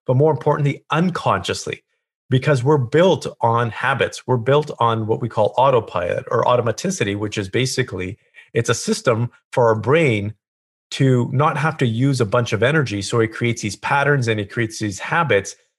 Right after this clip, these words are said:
But guess what? These habits and patterns are aligned with your identity. And so if you're a type of person that has these habits that aren't getting you to your goal,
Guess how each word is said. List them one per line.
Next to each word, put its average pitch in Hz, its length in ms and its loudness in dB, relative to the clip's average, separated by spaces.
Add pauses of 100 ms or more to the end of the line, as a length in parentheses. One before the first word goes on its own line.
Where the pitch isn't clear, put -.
(300)
But 135 140 2
guess 165 180 2
what? 170 160 2
These 139 140 0
habits 160 340 0
and 127 80 0
patterns 143 440 0
are 127 200 2
aligned 123 420 0
with 127 160 -2
your 113 120 4
identity. 117 520 0 (520)
And 117 120 -2
so 120 380 2
if - 180 -2
you're 170 380 0
a 117 140 0
type 165 340 -2
of 123 160 -2
person 113 560 -2 (320)
that 107 140 0
has 139 260 0
these 123 240 -2
habits 143 720 -2
that - 260 0
aren't 175 280 2
getting 123 240 2
you 113 160 -2
to - 160 -6
your 107 160 0
goal, 131 580 4